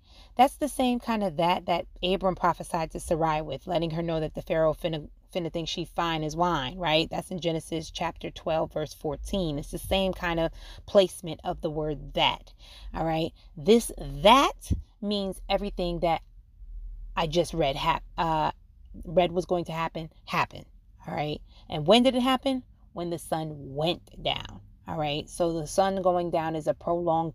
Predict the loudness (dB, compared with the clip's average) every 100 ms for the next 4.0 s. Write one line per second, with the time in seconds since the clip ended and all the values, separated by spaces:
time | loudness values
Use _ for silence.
0 | -6 -4 -4 -6 -14 -20 -8 -6 -4 -4
1 | -2 0 -2 -4 -6 -4 -4 -4 -6 -14
2 | -16 -16 -12 -8 -6 -4 -4 -2 2 2
3 | 2 -8 -12 -10 -6 -4 -4 -6 -10